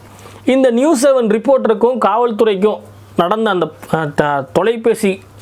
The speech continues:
உரையாடல் இருக்கு பாருங்களேன், ரொம்ப ரொம்ப கவனிக்கத்தக்க ஒரு விஷயம். ஏன்னா இவர் வந்து முதல் முறை நூறுக்கு நேரடியா அழைச்சு பேசுறாரு. ரெண்டு நிமிடம் வெயிட்டிங்ல இருந்து அதுக்கப்புறம் தான் போய் கால் ரீச் ஆகுது. அங்க உங்க சம்பந்தப்பட்ட காவல் நிலையத்துக்கு நாங்க புகார் கொடுக்குறோம்,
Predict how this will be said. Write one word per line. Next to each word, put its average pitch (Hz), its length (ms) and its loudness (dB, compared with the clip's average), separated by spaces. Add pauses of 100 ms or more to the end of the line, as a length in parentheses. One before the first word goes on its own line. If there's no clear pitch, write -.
(120)
உரையாடல் 190 320 0
இருக்கு 147 200 0
பாருங்களேன், 139 360 0
ரொம்ப 180 340 0
ரொம்ப 196 200 0
கவனிக்கத்தக்க 160 600 0
ஒரு 156 100 2
விஷயம். 123 300 -4 (640)
ஏன்னா 269 220 0
இவர் 254 280 2
வந்து 233 240 2
முதல் 233 320 2
முறை 233 540 0
நூறுக்கு 214 540 2
நேரடியா 202 460 2 (160)
அழைச்சு 175 440 0
பேசுறாரு. 151 500 2 (360)
ரெண்டு 202 340 0
நிமிடம் 208 460 0
வெயிட்டிங்ல 196 440 0
இருந்து 165 420 2
அதுக்கப்புறம் 180 560 0
தான் 202 160 0
போய் 175 200 0
கால் 165 280 0
ரீச் 160 320 0
ஆகுது. 147 340 0 (300)
அங்க 269 500 0
உங்க 226 560 2
சம்பந்தப்பட்ட 233 840 -2
காவல் 202 360 0
நிலையத்துக்கு 196 400 0
நாங்க 170 180 0
புகார் 185 320 0
கொடுக்குறோம், 196 420 0